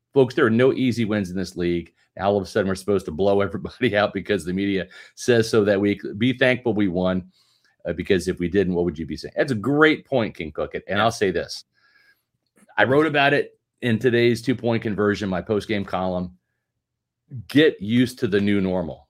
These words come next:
And I know that the words new normal, I hate that phrase, but I'm gonna use it because everybody likes to go back to the good old days, the good old times. You know, hey, listen, I'm, I'm one of that, those guys.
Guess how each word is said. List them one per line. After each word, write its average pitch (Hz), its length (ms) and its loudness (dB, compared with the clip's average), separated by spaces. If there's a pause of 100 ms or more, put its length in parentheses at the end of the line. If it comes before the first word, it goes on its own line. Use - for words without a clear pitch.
And 98 100 -6
I 110 60 0
know 110 160 2
that 98 240 0
the 110 100 0
words 127 240 2
new 113 180 2
normal, 104 360 -2
I 117 160 -8
hate 101 280 -6
that 82 160 -2
phrase, 90 440 -2
but 90 120 -6
I'm 90 80 -2
gonna 85 120 -4
use 85 400 -4
it 92 220 -6
because 82 640 -8 (300)
everybody 98 320 -2
likes 95 260 -4
to 76 200 -10 (280)
go 214 180 2
back 240 260 0
to - 100 -4
the 254 120 -6
good 233 160 -6
old 262 280 -2
days, 147 340 -2
the 135 80 -2
good 190 160 -6
old 262 280 0
times. 131 420 -4
You 101 80 -4
know, 110 140 -4
hey, 98 160 0
listen, 95 340 -4
I'm, 147 300 0
I'm 139 180 2
one 104 120 4
of 80 60 -4
that, 73 220 -4
those 90 200 -8
guys. 73 260 -8